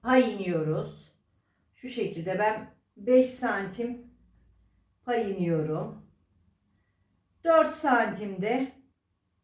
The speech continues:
ön düşüklüğü için iniyorum.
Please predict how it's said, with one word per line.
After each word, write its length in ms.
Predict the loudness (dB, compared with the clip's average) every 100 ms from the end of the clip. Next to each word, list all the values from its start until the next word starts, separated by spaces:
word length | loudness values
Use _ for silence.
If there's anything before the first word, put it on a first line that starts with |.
| _ _ _ _ _ _ _ _ _ _ _ _ _ _ _ _ _ _ -20 _ _ _ -20 -20 _ _ _
ön 240 | 4 6 6
düşüklüğü 600 | 4 0 -8 -2 0 0
için 420 | -4 -10 -10 -10
iniyorum. 600 | -8 -6 -6 -8 -10 -12